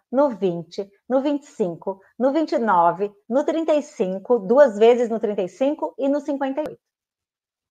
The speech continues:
Na minha memória, todos esses artigos, vão lá neles.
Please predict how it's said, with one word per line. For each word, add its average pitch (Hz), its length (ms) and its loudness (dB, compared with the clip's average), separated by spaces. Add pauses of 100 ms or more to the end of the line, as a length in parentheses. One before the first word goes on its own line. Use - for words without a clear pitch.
(680)
Na 226 220 2
minha 330 420 0
memória, 294 560 4
todos 294 580 4
esses 277 340 2
artigos, 190 720 -6
vão 165 320 -2
lá 247 200 -2
neles. - 560 -10